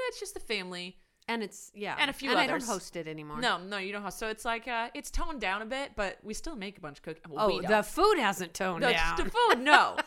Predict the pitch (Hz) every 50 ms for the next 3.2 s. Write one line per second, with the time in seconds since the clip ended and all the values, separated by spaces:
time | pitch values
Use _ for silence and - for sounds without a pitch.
0 | - _ _ _ - - 214 285 - - - 359 349 - 339 - - - 190 -
1 | 170 254 247 254 320 277 226 226 214 202 220 214 214 208 - 202 185 180 - -
2 | 190 175 165 160 - - 240 269 311 330 - 226 196 170 165 165 190 196 170 151
3 | 151 160 156